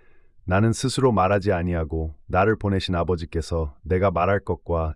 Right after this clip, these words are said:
이를 것을 명령하셨다. 나는 아버지의 명령, 엔톨레, 명령, 규칙, 지시, 이 영생에 이르게 한다는 것을 안다."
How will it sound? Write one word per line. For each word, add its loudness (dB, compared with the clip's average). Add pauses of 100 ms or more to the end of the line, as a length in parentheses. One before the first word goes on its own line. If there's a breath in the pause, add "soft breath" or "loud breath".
(100)
이를 0
것을 -4
명령하셨다. -4 (160)
나는 0 (160)
아버지의 0
명령, -2 (240)
엔톨레, -2 (120)
명령, -2 (140)
규칙, -6 (240)
지시, -4 (320)
이 0
영생에 0
이르게 -2
한다는 0
것을 -6
안다." -6